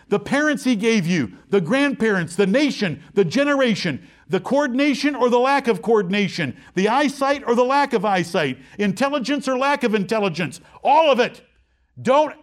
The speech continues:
ever, and sometimes some of you get close to wanting to complain about the choices God made in your life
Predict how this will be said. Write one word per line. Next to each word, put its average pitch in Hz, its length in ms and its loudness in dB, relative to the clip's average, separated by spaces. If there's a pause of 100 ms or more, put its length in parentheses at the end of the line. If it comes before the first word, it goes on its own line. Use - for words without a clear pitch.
ever, 320 440 0 (640)
and 165 160 -6
sometimes 262 720 -2
some 285 180 -2
of 254 120 -2
you 294 160 2
get 226 200 -4
close 285 520 -2 (560)
to 233 100 0
wanting 277 460 2
to 294 80 0
complain 247 760 -2 (680)
about 202 320 0
the 226 80 0
choices 277 560 -2
God 269 320 0
made 285 240 2
in 196 120 0
your 247 180 2
life 254 440 0